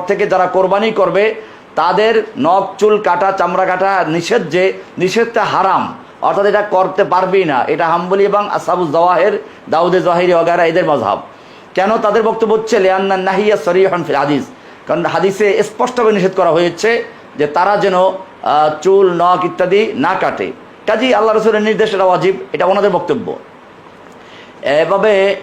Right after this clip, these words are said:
ইবনে কুদামা, হাম্বলি মাযহাবের ইমাম, তিনি বলছেন, লা ইয়াজুজু লাহু আখযু শাইইন মিন শা'রিহি ওয়া আযফারিহি ফা ইন ফাআলা ফাহুয়া আযিমুন ওয়া ইয়াজিবু আলাইহি তাওবা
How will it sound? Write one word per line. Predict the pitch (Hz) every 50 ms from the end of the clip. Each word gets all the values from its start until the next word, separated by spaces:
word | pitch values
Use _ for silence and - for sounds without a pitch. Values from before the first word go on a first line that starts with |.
| - -
ইবনে | 190 185 190 208 220
কুদামা, | 220 220 208 196 202 196 185 180
হাম্বলি | 165 190 190 185 190 190
মাযহাবের | 180 180 170 170 165 160
ইমাম, | 160 165 180 185 - -
তিনি | 202 208 233
বলছেন, | 208 214 185 - - - 202 196 208 - - - - - -
লা | 120 151 165
ইয়াজুজু | 175 175 175 170 165 208 214 202 214
লাহু | 202 196 196 190
আখযু | 185 185 - 175 185 180
শাইইন | - 208 190 196
মিন | 190 180 175
শা'রিহি | - - - 175 175 180 180 170 180
ওয়া | 175 170
আযফারিহি | 170 170 170 - 190 196 190 196 196 208 220 214 214 - - - - - - -
ফা | 151 165
ইন | 180 180 165
ফাআলা | - 185 165 170 190 196 202 202 196
ফাহুয়া | 196 190 165 175 180 180 170
আযিমুন | - 175 185 190 190 185 185 190 180 170 151 143
ওয়া | 135 156
ইয়াজিবু | 180 180 180 180 185
আলাইহি | 180 170 175 175 175 175 170
তাওবা | 170 - 185 190 190 196 208